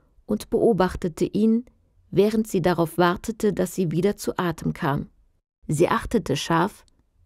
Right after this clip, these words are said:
auf jede noch so kleine Bewegung, aber er rührte sich nicht mehr. Als auf der mit Brillanten besetzten kleinen Michelle an ihrem Handgelenk, die sie immer trug, wenn sie ausging,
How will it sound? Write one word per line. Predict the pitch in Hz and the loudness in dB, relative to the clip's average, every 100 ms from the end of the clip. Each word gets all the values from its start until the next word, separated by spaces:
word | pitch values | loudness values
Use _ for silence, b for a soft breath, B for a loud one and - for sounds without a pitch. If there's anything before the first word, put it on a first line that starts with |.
| _ | _
auf | - - | -8 -2
jede | 196 208 185 | 0 2 2
noch | 180 202 269 - | 2 2 0 -6
so | - - 202 226 - - | -14 0 4 4 0 -10
kleine | - 190 202 220 220 | 0 2 4 4 4
Bewegung, | 202 185 190 - - 156 - _ _ _ - | 2 2 2 0 -4 -6 -12 _ _ _ -2
aber | 180 185 214 - - | 0 2 -2 -4 -2
er | 202 208 214 - - | 0 -2 -6 -10 2
rührte | 208 190 - 156 | 2 2 0 -4
sich | 151 151 - | -4 -4 -4
nicht | - - | -8 -4
mehr. | 147 156 175 - _ _ _ _ - - - - - - _ _ _ _ _ _ _ _ _ _ _ - | -4 -2 -6 -14 _ _ _ _ -20 -20 -20 -20 -20 -20 _ _ _ _ _ _ _ _ _ _ _ -2
Als | 170 170 - | 0 0 -2
auf | 185 - | -2 0
der | 202 202 | 2 4
mit | 190 - | 2 -2
Brillanten | - 185 165 185 226 - 220 | 0 2 4 2 0 0 0
besetzten | 175 165 185 - - 185 | 2 2 0 -2 -6 -6
kleinen | - 190 208 226 202 | -2 0 2 4 4
Michelle | 160 - - 220 220 - | 2 -2 -2 0 2 2
an | 156 | 0
ihrem | 170 170 185 | 0 -2 0
Handgelenk, | 233 - 175 170 170 - b b b b - | 0 2 2 2 -2 -12 b b b b -10
die | |
sie | 180 131 | -4 -2
immer | 156 147 | -2 -2
trug, | - 170 - | 0 0 2
wenn | 175 | 0
sie | - | 2
ausging, | 175 190 - 180 | 0 -2 -2 -2